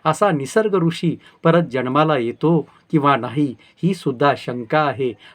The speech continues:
पण या निसर्गाच्या, अ, सानिध्यामध्ये जगून या निसर्ग ऋषीनं या मातीला पाव-, पावन केलं, या मातीला नवा सुगंध दिला. या पक्ष्यांची भाषा पुस्तकांमध्ये मांडून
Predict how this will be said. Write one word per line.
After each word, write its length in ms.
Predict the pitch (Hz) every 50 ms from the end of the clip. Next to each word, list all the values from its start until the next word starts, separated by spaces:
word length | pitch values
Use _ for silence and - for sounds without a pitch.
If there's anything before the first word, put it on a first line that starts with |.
| _ -
पण 120 | 151 135
या 180 | 135 139 143 143
निसर्गाच्या, 920 | 123 110 113 113 117 - - 180 175 180 170 165 165 165 - 170 147 131 110 - _ - - - _ -
अ, 40 | 135 123 113 104 - - - 117 - -
सानिध्यामध्ये 880 | - - 147 156 175 190 175 - - 175 165 160 156 147 143 139 135
जगून 380 | 127 - 131 123 117 131 151 160
या 140 | 151 143 135
निसर्ग 400 | 117 113 107 - 160 147 143 127
ऋषीनं 580 | 123 113 107 104 - - 143 135 139 147 160 190 185 - - - - _ -
या 160 | 151 147 139
मातीला 640 | 127 120 117 123 123 127 127 - 160 170 180 196 202
पाव-, 440 | 196 - _ - 139 139 131 165 - - _ -
पावन 360 | 151 147 147 165 190 196 170 170
केलं, 260 | 143 127 - 113 113 110 - _ - - _ -
या 120 | 156 160 139
मातीला 500 | 123 123 127 - - 165 165 165 175 185
नवा 360 | 185 165 147 143 147 147 143
सुगंध 500 | - - - 117 127 139 160 170 170 170
दिला. 380 | 151 120 120 113 107 113 117 113 - _ - - - _ -
या 100 | 160 156
पक्ष्यांची 720 | - - - 147 - - - - 185 180 190 175 - 190 175
भाषा 500 | 117 127 131 131 - - 156 156 170 190 180 - - - - _
पुस्तकांमध्ये 880 | - 151 156 - - 175 165 165 185 185 185 185 165 156 139 131 131 135
मांडून 420 | 123 123 120 120 113 139 156 180